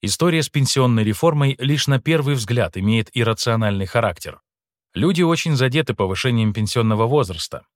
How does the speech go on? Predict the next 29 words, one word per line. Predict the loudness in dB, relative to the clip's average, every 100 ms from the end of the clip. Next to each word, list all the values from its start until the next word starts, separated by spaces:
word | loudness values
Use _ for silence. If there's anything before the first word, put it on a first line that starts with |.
| -4
мерой | 0 2 2
правительства, | -2 -2 -2 -4 -6 -4
которая | -2 0 2 0 -2 _ _
в | -2
практическом | -2 0 -4 -4 -2 -2
смысле | 0 -2 0 0
на | 0
большинстве | 0 -2 -4 -2 -2
из | 0
них, | -2 -2
если | -4 -2 -2
и |
скажется, | 0 0 0 -2 -4 -4 _ _
то | -2
в | 2
отдалённой | 2 2 2 2 2
перспективе. | 0 -4 -6 -10 -6 -8 -8 -20 _ _ _ _ -2
Но | 0
тут | 0
дело | 2 2
скорее | 2 0 0 2
не | 0
в |
практическом | -2 -4 -4 -4 -2 0
значении, | 0 0 0 -4 -6 -10 -10
а | -4 0
в |
нарушении | 0 0 -2 -2 -2 0
баланса. | 2 2 0 -2 -8 -10